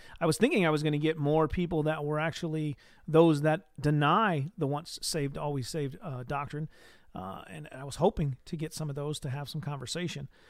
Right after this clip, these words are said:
uh, and maybe have them tune into the program here tonight. But as I said, I wanted to go to Matthew thirteen, and the reason being is this is the parable of the sower and the seed.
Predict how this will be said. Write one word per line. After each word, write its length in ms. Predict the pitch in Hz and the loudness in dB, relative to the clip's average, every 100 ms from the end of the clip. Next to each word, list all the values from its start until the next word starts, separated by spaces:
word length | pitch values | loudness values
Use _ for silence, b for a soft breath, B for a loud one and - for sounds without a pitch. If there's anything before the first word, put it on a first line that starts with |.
| b b - 196 | b b -12 -4
uh, 180 | 147 135 | -4 -4
and 200 | 139 139 | -4 -4
maybe 160 | 139 | -2
have 220 | 139 139 135 | -4 -4 -6
them 120 | 135 | -8
tune 220 | - 151 | -4 -4
into 160 | 139 143 | -4 -8
the 100 | 123 | -8
program 440 | 151 139 139 123 | -8 -6 -6 -4
here 160 | 143 131 | -4 -6
tonight. 340 | 131 135 135 _ b b b b b b b b | -8 -8 -10 _ b b b b b b b b
But 100 | - | 8
as 100 | 247 | 10
I 60 | 269 | 10
said, 160 | - 202 | 8 8
I 60 | |
wanted 240 | 208 285 226 | 8 4 2
to 80 | |
go 260 | 185 196 190 | 4 6 6
to 220 | - 190 | 6 4
Matthew 340 | 175 175 175 180 | 6 6 4 2
thirteen, 440 | 180 190 185 165 | 2 2 2 4
and 80 | 156 | 6
the 60 | |
reason 380 | 160 214 208 196 | 6 6 6 6
being 280 | 170 175 170 | 6 6 4
is 120 | 147 | 2
this 160 | 165 - | 0 -2
is 80 | 160 | -6
the 80 | |
parable 420 | - 190 208 196 190 | 4 6 6 6 4
of 120 | 151 | 2
the 60 | |
sower 340 | 147 202 196 185 | 0 4 4 4
and 180 | 165 165 | 4 2
the 80 | |
seed. 560 | 139 - 202 180 135 113 | 2 -2 -2 -4 -6 -12